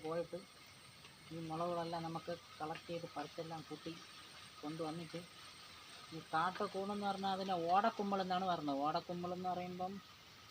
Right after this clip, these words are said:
ഇവന് മുട്ട മുട്ട ഇരിക്കുന്ന കുമ്പളാണ്, അകം കറുത്ത കളറാണ്. ഇതിപ്പോൾ എനിക്ക് നോക്കിയപ്പോൾ കിട്ടിയത് ചെറിയ കൂ-, കൂണാണ്, ചെറിയ കൂണാണ്. ഇതിൻ്റെ വലിയ ഈ സൈസ്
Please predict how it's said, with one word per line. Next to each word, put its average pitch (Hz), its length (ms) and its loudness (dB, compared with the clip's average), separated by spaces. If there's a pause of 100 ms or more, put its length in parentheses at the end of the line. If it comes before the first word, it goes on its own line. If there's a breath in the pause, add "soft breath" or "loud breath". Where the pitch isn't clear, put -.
(140)
ഇവന് 180 280 2
മുട്ട 165 140 -2 (100)
മുട്ട 180 140 -2 (380)
ഇരിക്കുന്ന 165 300 -4 (500)
കുമ്പളാണ്, 165 360 0 (160)
അകം 165 200 -4 (720)
കറുത്ത 165 420 0
കളറാണ്. 165 420 2 (680)
ഇതിപ്പോൾ 160 240 4 (100)
എനിക്ക് 180 280 0
നോക്കിയപ്പോൾ 180 400 4
കിട്ടിയത് 185 360 0
ചെറിയ 185 320 4
കൂ-, 165 220 0
കൂണാണ്, 160 380 2 (240)
ചെറിയ 160 220 2 (100)
കൂണാണ്. 143 340 0 (340)
ഇതിൻ്റെ 160 300 -2
വലിയ 175 240 2 (640)
ഈ 180 120 0
സൈസ് 185 260 4